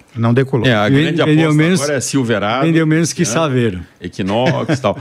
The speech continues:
Speaker 2: <laughs> Pra finalizar, Jorge, independente dos números que você acompanhou de Fenabrave e de Anfávia, como você vê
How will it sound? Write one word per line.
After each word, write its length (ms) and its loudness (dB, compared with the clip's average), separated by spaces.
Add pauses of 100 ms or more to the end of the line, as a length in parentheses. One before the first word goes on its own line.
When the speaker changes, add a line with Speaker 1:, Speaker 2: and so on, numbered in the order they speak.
(200)
Speaker 2:
<laughs> 260 -10
Pra 140 0
finalizar, 640 0
Jorge, 480 -2 (360)
independente 680 0
dos 200 2
números 540 2
que 80 -4
você 280 0
acompanhou 540 0
de 140 -2
Fenabrave 800 0
e 20 0
de 140 -2
Anfávia, 500 -2
como 240 0
você 640 0
vê 300 0